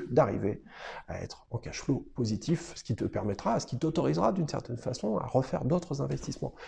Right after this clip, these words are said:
C'est une stratégie, il y a d'autres stratégies qu'on peut arriver à mettre en place, mais qui sont un petit peu plus complexes, j'en parlerai, euh, également, mais, euh, je pense par exemple à acheter via des sociétés en faisant des remboursements très courts, tu vois, en faisant des achats-reventes,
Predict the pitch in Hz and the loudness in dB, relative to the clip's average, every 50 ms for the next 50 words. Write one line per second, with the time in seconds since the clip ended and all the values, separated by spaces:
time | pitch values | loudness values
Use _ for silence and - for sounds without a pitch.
0 | - - - - - - - 240 240 220 - - - 165 160 - 151 143 127 135 | -12 2 4 4 4 10 12 12 12 12 10 6 4 2 6 8 10 10 10 8
1 | 143 170 180 - - - _ - - 117 110 113 113 160 180 175 175 175 - 123 | 6 4 4 2 -4 -14 _ -2 0 4 6 10 12 12 12 12 12 10 6 2
2 | 110 - - 113 107 - 113 107 104 113 120 - - - - - 113 101 101 107 | 2 2 0 -2 2 4 4 4 4 4 2 2 0 -2 0 0 0 2 2 2
3 | 101 110 107 107 107 107 104 - 117 117 - - 131 135 135 127 - - - - | 4 4 4 4 2 2 2 2 4 4 6 8 8 10 10 8 6 2 -2 -6
4 | - - - - - - - 123 104 - - - - 143 139 139 - - - - | -10 -12 -12 -12 -6 2 4 4 4 4 4 6 8 8 8 8 6 2 -2 2
5 | - 139 127 - 139 - - 143 139 208 254 247 247 - - 120 151 196 196 - | 4 4 4 4 2 4 6 6 8 8 8 8 6 4 2 4 4 4 6 4
6 | 196 165 175 185 180 175 180 180 170 156 131 120 117 - - - 120 110 117 117 | 4 6 6 6 6 6 6 6 6 6 6 4 2 2 2 4 4 4 4 4
7 | 127 147 196 220 - - - - - - - - - 131 139 139 143 143 - 123 | 6 6 4 4 2 -2 -10 -12 -12 -12 -14 -2 6 8 10 12 12 10 8 6
8 | 120 117 113 117 113 - - - 110 - - - - - 107 98 - 120 123 120 | 6 6 4 4 2 0 -2 -4 -4 -4 -4 -6 -4 -2 2 4 6 8 6 6
9 | - 120 101 101 101 98 95 - - - - 127 127 110 107 110 113 104 104 107 | 6 4 4 4 4 4 2 2 2 4 6 6 8 8 8 6 6 6 6 4
10 | - - 113 - - 107 104 - 127 131 131 123 110 - - 123 107 113 113 113 | 2 2 2 2 4 4 6 8 8 8 8 8 6 4 2 2 4 4 6 6
11 | 117 104 104 107 110 107 - - - 107 101 92 98 - - - 117 110 - - | 6 6 4 4 2 2 0 2 2 2 4 4 2 0 0 0 0 -2 0 4
12 | 135 127 127 131 127 127 - - 120 113 120 127 123 110 104 - - 101 107 107 | 6 8 8 8 6 4 0 0 2 6 6 8 8 6 6 4 2 4 4 4
13 | 101 107 104 95 98 - - - 98 98 101 101 98 107 110 110 110 113 110 - | 4 4 2 0 0 0 2 2 2 4 4 4 4 6 6 6 6 6 4 0